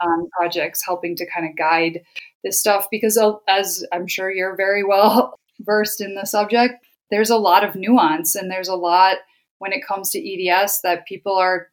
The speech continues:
just not comfortable talking about, or they don't even, they're not even aware that some, some symptom or something that's happening is quote unquote a thing. Like, it's just their normal experience. And so,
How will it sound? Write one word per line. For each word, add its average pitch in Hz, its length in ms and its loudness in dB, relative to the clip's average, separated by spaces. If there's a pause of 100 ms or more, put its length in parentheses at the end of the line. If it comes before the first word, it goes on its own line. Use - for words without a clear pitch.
just 196 200 -6
not 175 360 0
comfortable 196 420 -6
talking 262 460 6
about, 240 320 4
or 196 80 -2
they 180 160 -4
don't 202 240 -4
even, 190 320 -6 (380)
they're 196 100 -14
not 208 160 2
even 208 200 -4
aware 185 540 0
that 180 340 0 (180)
some, 190 360 -4
some 185 240 -2
symptom 202 500 0
or 180 80 -2
something 185 380 -2
that's 156 200 -4
happening 190 580 0
is 180 480 2
quote 175 160 0
unquote 175 400 -2
a 175 200 -6
thing. 247 540 4
Like, 180 300 -2 (300)
it's - 180 -6
just - 240 -2
their 202 180 -2
normal 196 360 -2
experience. 262 760 6
And 208 160 -4
so, 190 460 2